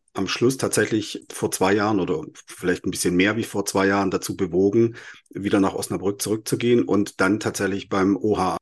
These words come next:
ähm, einzusteigen und diese Rolle als Startup Manager zu übernehmen? Was hat dich da gereizt und was war vielleicht auch der Impuls neben der Familie, denke ich mal, ne, und die alte Heimat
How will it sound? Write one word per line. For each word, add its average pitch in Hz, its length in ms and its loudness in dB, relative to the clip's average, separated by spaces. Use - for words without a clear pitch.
ähm, 92 160 -2
einzusteigen 107 680 0
und 95 140 0
diese 92 140 -4
Rolle 90 260 -2
als 95 160 -4
Startup - 340 -6
Manager 85 440 -2
zu - 120 -4
übernehmen? 90 680 0
Was 87 180 -4
hat 87 140 -6
dich 98 100 -6
da 92 140 -2
gereizt 90 420 -2
und 90 60 -4
was - 120 -6
war 90 120 -2
vielleicht 92 260 -8
auch - 140 -10
der 92 100 -8
Impuls 87 640 -4
neben 90 260 2
der 85 120 -4
Familie, 87 420 -4
denke 80 240 -10
ich - 120 -12
mal, 82 180 -10
ne, - 120 -8
und - 140 -12
die - 80 -8
alte 175 240 -6
Heimat 156 400 -6